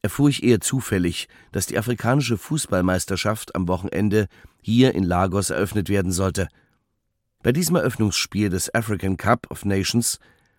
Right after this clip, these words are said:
begann ich, die Magie im Fußball zu verstehen. An die achtzigtausend Menschen,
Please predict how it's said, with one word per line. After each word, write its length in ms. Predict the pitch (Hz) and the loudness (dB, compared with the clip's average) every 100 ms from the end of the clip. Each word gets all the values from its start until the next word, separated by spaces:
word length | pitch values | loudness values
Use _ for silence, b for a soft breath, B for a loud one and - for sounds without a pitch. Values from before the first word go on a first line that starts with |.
| b | b
begann 280 | 110 123 139 | 2 4 4
ich, 200 | 156 - | 2 2
die 120 | 113 | 4
Magie 360 | 107 87 107 104 | 4 4 0 0
im 80 | |
Fußball 440 | 107 107 101 - 101 | -2 -2 -2 -2 -2
zu 120 | 101 | -2
verstehen. 520 | 113 - 107 95 85 - _ _ _ _ _ _ _ _ _ _ | -2 0 0 0 -2 -8 _ _ _ _ _ _ _ _ _ _
An 120 | 101 | -4
die 120 | 98 - | -2 -2
achtzigtausend 720 | 117 - 104 - 107 87 90 | -2 -2 -2 0 0 0 0
Menschen, 440 | 98 90 - 82 | 0 0 -4 -8